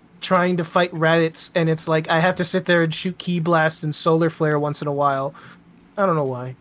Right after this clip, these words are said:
but, like, everything was improved in Legacy of Goku two and Boost Fury, and Boost Fury still holds up to me.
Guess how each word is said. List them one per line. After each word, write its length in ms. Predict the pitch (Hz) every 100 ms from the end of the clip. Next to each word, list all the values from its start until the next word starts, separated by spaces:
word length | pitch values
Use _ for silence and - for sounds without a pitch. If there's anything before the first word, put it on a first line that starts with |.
| - _
but, 160 | - 151
like, 320 | 143 131 - - 185
everything 380 | 190 208 202
was 120 | 190 170
improved 400 | 160 165 160 151
in 140 | 151
Legacy 320 | 147 143 156
of 60 | 139
Goku 300 | 139 139 131
two 280 | - 131 127
and 100 | 123
Boost 220 | 127 -
Fury, 540 | 123 123 120 123 120 -
and 320 | 135 131 135 - - -
Boost 300 | 165 285 -
Fury 400 | 185 220 190 151
still 400 | - - 226 233
holds 260 | 185 165 151
up 140 | 165
to 100 | -
me. 220 | 147 120